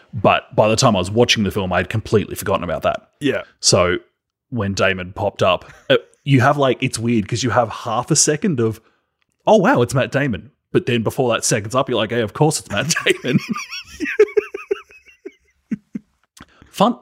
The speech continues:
Speaker 1: fun Matt Damon news this week that I saw.
Speaker 2: Yeah?
Speaker 1: Just to go on a little tangent. He was speaking at, I believe, the Cannes Film Festival and talking about, you know, roles that coulda done, shoulda done, that kind of thing. It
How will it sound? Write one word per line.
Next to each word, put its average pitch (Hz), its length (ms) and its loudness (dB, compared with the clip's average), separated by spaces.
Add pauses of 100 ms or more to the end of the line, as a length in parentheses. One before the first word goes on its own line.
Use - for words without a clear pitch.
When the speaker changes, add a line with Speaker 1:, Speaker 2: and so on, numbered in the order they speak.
(100)
Speaker 1:
fun 262 280 0
Matt 269 200 2
Damon 214 360 4
news 98 380 -2 (240)
this 127 220 2
week 104 180 2
that 101 100 -4
I 95 100 -2
saw. 87 360 -4 (340)
Speaker 2:
Yeah? 113 300 2
Speaker 1:
Just - 140 0
to 123 60 -4
go 117 140 2
on 110 80 0
a 107 60 0
little 98 200 -6
tangent. 113 560 0 (1040)
He - 140 4
was 196 160 4
speaking 127 480 2
at, 110 120 -2
I 110 100 2
believe, 113 500 2
the 101 280 -2
Cannes 101 500 -4
Film 120 360 0
Festival 113 680 0 (800)
and 113 160 2
talking 120 320 4
about, 98 300 2 (260)
you 110 120 -2
know, 90 160 0
roles 92 580 0
that 95 180 -2 (380)
coulda 101 240 4
done, 98 220 0
shoulda 98 280 -2
done, 90 240 0
that 110 180 0
kind 123 220 2
of 101 80 -4
thing. - 240 -8 (1300)
It 156 140 4